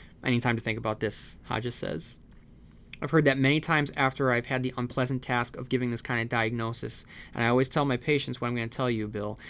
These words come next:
If you were standing on top of a burning building and a helicopter appeared and dropped a rope ladder, would you say you needed to think about it before climbing up?" Hodges mulls that over, and the urge to laugh returns. He's able to restrain it, but not smile.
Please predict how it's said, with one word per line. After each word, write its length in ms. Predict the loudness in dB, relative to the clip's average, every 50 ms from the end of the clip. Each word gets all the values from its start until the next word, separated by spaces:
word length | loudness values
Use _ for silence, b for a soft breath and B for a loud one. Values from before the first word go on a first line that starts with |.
| B B -6
If 100 | -2 0
you 60 | 2
were 80 | 2 2
standing 400 | 2 2 2 2 2 2 0 -2
on 140 | -2 -4
top 280 | -2 0 0 0 0 0
of 100 | -2 -6
a 60 | -6
burning 400 | -4 0 2 4 4 4 4 2
building 320 | 2 0 0 0 -2 -4 -4
and 100 | -6 -6
a 40 |
helicopter 580 | -4 -2 0 0 0 0 -2 -2 -2 -2 -2 -4
appeared 400 | -4 -6 -6 -2 0 2 2 0
and 140 | 0 -2 -2
dropped 240 | -2 -2 -2 -4 -6
a 20 |
rope 320 | -4 -2 0 -2 -2 -2
ladder, 380 | -4 -4 -4 -4 -4 -6 -8 -10 B B B B B B B B
would 100 | 0 0
you 80 | 2 2
say 140 | 4 4
you 120 | 4 6 6
needed 280 | 6 4 4 4 4
to 80 | 2 -2
think 240 | -4 -4 -4 -2 -2
about 240 | 0 2 2 2 2
it 20 |
before 240 | 0 0 0 -2 -2
climbing 400 | -2 -2 -2 -2 0 0 0 0
up?" 160 | -2 -4 -6 -10 -18 -20 -20 -20 -20 -20 -20 -20 -20 -18 -18 -18 -18 -20 -20 -20 -20 -20 -20 -20 -20 -4
Hodges 320 | 2 2 4 4 4 4 4
mulls 340 | 6 6 6 4 4 2
that 180 | 0 0 2 2
over, 240 | 2 0 0 0 -2
and 100 | -2 -2
the 100 | -2 -2
urge 240 | 0 0 0 0 -2
to 100 | -4 -4
laugh 300 | -2 -2 -2 -2 -4 -6
returns. 560 | -10 -10 -8 -8 -8 -8 -8 -10 -12 -14 -16 B B B B B
He's 160 | B 2 4 6
able 240 | 6 6 6 4
to 120 | 2 2 0
restrain 360 | -2 -2 0 0 0 0 0
it, 140 | -2 -4 -8 -10
but 160 | -12 -10 -8 -6
not 180 | -6 -6 -4
smile. 500 | -4 -4 -4 -4 -4 -6 -8 -10 -10 -12